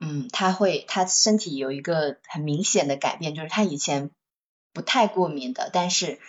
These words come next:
呃，阳康之后呢，他就频繁地过敏了好几次，发现是对海鲜过敏，然后对芒果也过敏，然后一过敏他就要吃，紧急吃那个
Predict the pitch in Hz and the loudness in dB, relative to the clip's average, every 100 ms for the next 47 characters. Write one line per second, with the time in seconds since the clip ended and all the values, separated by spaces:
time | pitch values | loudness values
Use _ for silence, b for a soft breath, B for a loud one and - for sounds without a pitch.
0 | B B 139 135 131 127 - _ _ - | B B -8 -6 -6 -10 -14 _ _ -4
1 | 147 175 220 190 202 196 208 170 151 143 | -4 0 2 2 2 0 2 2 2 -2
2 | - 165 170 156 143 - _ _ - 170 | -2 -4 -2 0 -2 -4 _ _ -4 -2
3 | 214 156 151 143 185 151 123 139 - 165 | 0 0 0 -2 -2 -2 -4 -8 -4 -4
4 | 160 - - 180 - b b b b 185 | -4 -6 -4 -4 -4 b b b b 0
5 | 185 190 165 - 180 - 175 139 139 B | 2 2 0 0 -2 -2 0 0 -2 B
6 | B - 139 147 185 185 180 147 127 - | B -6 -4 0 2 2 0 0 -4 -8
7 | - 165 156 175 156 151 147 185 151 135 | -4 -2 -2 -2 -4 -4 -6 -2 -2 -2
8 | 131 156 139 135 - B B B 151 165 | -8 -6 -6 -6 -18 B B B 0 0
9 | 165 190 151 127 160 160 160 151 147 - | 2 2 2 -4 -8 -4 0 0 2 -2
10 | 160 147 - 139 147 147 - 170 170 143 | -2 -6 -4 -6 -4 -6 -4 -4 -4 -2
11 | 143 135 139 | 0 2 0